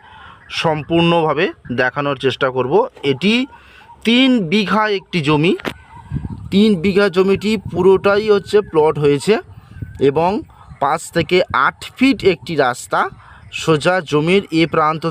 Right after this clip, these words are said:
থেকে ও প্রান্ত পর্যন্ত চলে গেছে। তো দেখুন বন্ধুরা, এইভাবেই স্ট্রেট করে চলে গেছে। আর এ পাশ থেকে সোজা এইভাবে গিয়ে এই আট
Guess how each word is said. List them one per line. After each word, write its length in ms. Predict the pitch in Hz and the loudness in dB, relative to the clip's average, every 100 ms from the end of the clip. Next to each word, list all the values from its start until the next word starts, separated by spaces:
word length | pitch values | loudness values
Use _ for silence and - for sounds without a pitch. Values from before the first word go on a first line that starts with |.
| 156 | -2
থেকে 180 | 147 175 147 | 0 0 2
ও 20 | 151 143 | -2 0
প্রান্ত 280 | 151 143 143 139 | -2 -2 -4 -2
পর্যন্ত 280 | 139 127 131 139 | 0 0 -2 0
চলে 160 | 139 139 | 2 4
গেছে। 220 | 139 139 226 - _ - _ - | 2 2 -2 -2 _ -20 _ -6
তো 40 | 170 | -4
দেখুন 300 | 156 220 208 170 | 2 2 2 0
বন্ধুরা, 260 | 135 123 107 - 165 | 0 2 0 0 2
এইভাবেই 360 | 185 185 202 208 | 2 4 0 -2
স্ট্রেট 320 | - 175 180 - | -2 0 0 0
করে 180 | 185 190 320 - _ _ _ _ _ - - - - - - - - | 2 4 2 -4 _ _ _ _ _ -20 -20 -20 -20 -20 -20 -20 -4
চলে 160 | 151 151 | 0 2
গেছে। 220 | 151 - 220 381 _ _ _ _ - - _ _ | 2 2 -2 -2 _ _ _ _ -20 -20 _ _
আর 340 | 104 117 117 110 - 151 | -2 0 -2 -4 -8 -8
এ 40 | 165 | -2
পাশ 160 | 202 - - | -4 -4 -6
থেকে 200 | 190 196 339 - - - - - - - - - - - | -2 0 -2 -8 -20 -20 -18 -16 -14 -12 -14 -14 -10 -2
সোজা 340 | 160 147 165 202 - - - - 151 | -2 0 0 -2 -8 -20 -18 -6 -2
এইভাবে 340 | 160 156 147 | 0 0 0
গিয়ে 320 | 143 135 151 220 - - - - - - - 143 | -4 -2 2 2 0 -16 -20 -18 -20 -18 -4 -2
এই 80 | 147 - - | -2 -4 -4
আট 100 | 131 | -4